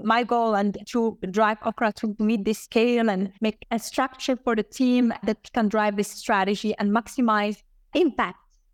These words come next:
for our customers with A I. That's number one. And number two, my work on policy as with the European Commission, with the member state, but also, for example, the Oxford Internet Institute that's doing work on the policy side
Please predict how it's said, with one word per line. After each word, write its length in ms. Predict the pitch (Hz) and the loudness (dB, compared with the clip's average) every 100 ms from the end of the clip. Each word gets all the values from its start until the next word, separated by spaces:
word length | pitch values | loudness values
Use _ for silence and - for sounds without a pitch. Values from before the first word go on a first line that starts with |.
| _ _ | _ _
for 100 | 233 | -2
our 180 | - 214 | 0 0
customers 500 | 226 220 233 214 - | -2 -4 -2 -2 -2
with 120 | 202 | -4
A 120 | - | -4
I. 220 | - - - _ _ _ _ | -6 -8 -12 _ _ _ _
That's 220 | 403 403 | 0 4
number 300 | 294 269 220 | 2 4 2
one. 360 | 185 196 214 381 - _ _ | 2 4 4 0 -8 _ _
And 180 | 220 240 | 2 2
number 180 | 339 320 | 2 -2
two, 580 | - 247 240 240 240 - | -4 -2 0 2 0 2
my 160 | 220 | 0
work 200 | 240 240 - | 2 -2 -2
on 160 | 214 202 | -4 -2
policy 840 | - 220 226 - 220 214 214 214 214 | 0 2 2 -2 0 2 2 0 -2
as 120 | - 208 | -4 -2
with 120 | 208 | 0
the 40 | |
European 360 | 202 208 269 226 | -2 0 0 0
Commission, 440 | - 220 202 214 | 0 -2 -2 -2
with 120 | 196 | -2
the 40 | 196 | 0
member 280 | 202 220 220 | 0 0 -2
state, 440 | - 208 202 208 | -2 -2 -2 -4
but 100 | 208 | -4
also, 500 | 220 233 - 226 220 214 _ _ _ | -2 -2 0 2 0 -4 _ _ _
for 60 | |
example, 340 | 233 - 220 214 | -4 0 0 2
the 300 | 214 208 - | 2 0 0
Oxford 360 | 226 - - 220 | -4 -4 -4 0
Internet 360 | 233 247 220 | 0 0 -2
Institute 640 | 220 240 247 - 302 381 - | -2 -4 -4 -2 -2 -2 0
that's 200 | 196 - | -2 0
doing 380 | 208 208 202 202 202 | -2 0 0 -2 -4
work 220 | 233 214 208 | -2 0 0
on 140 | 220 | -2
the 80 | 202 | -2
policy 380 | 202 214 208 - | -2 0 0 -2
side 400 | - 202 196 196 | -2 0 2 -2